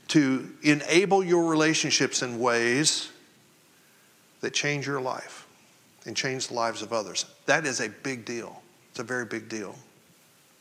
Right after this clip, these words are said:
So, uh, where we have been just last week,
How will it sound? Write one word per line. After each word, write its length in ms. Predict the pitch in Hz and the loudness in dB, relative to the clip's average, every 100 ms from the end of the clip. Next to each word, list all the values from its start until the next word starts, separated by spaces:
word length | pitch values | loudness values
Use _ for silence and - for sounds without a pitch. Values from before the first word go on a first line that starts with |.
| _ _ _ _ _ _ - - - - - - - - | _ _ _ _ _ _ -14 -14 -12 -10 -8 -8 -8 2
So, 320 | - 170 156 | 4 6 4
uh, 360 | - 160 151 147 | 6 6 6 2
where 540 | 151 - 185 202 220 | -2 -4 4 6 6
we 160 | 196 175 | 4 4
have 280 | 170 135 | 4 4
been 280 | 127 170 240 | 4 6 4
just 240 | 160 151 160 | 4 4 6
last 260 | 147 147 | 4 4
week, 480 | 156 156 196 - - | 4 4 4 -4 -14